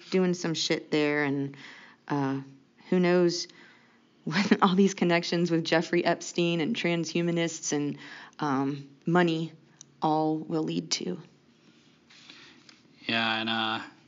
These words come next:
Speaker 2: going back to the Bionic Man in nineteen seventy-three, one of the things that, uh, it occurs to me is in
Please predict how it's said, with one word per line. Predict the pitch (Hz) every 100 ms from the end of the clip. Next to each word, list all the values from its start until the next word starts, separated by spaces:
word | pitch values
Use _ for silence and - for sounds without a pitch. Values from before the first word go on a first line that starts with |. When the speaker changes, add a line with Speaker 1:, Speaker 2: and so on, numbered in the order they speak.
| -
Speaker 2:
going | 143
back | 139 139
to | 131
the |
Bionic | 120 131 135 131
Man | 135 135
in | 120
nineteen | 131 127 131
seventy-three, | - 135 127 123 139 139
one | 123 127
of | 123
the |
things | 117 135 127 -
that, | 123 120
uh, | 117 113 117
it | 185 135
occurs | 175 160 -
to | 147
me | 165
is | 135 113
in | 123 113 113